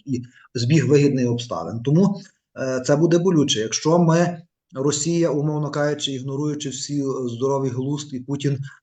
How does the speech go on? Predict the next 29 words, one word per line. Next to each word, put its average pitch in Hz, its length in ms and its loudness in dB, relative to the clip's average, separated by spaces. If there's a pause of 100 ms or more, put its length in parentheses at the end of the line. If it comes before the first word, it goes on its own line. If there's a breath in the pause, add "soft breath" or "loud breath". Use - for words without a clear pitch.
(160)
буде 139 220 0
намагатися 139 680 0
далі, 143 360 4
попри 135 380 -4
тиск, 143 520 0
попри 135 280 -2
крах 139 400 -2
економіки, 139 640 -2
попри 123 300 -6
проблеми, 135 640 2 (500 loud breath)
е, 123 160 0
пробувати 139 600 4
воювати, 127 680 0
ну, 127 120 -8
це 143 140 -2
в 143 100 0
підсумку 143 480 -6
зробить 135 340 -2
Росію 139 440 -4
менш 165 240 0
стабільною. 147 720 -2 (560)
Вона 123 220 -4
може 131 580 2
посипатися, 147 720 -2
може 127 240 -4
розпастися, 120 680 -4
і 143 120 -2
ми 143 160 -2
гіпотетично 139 1040 -2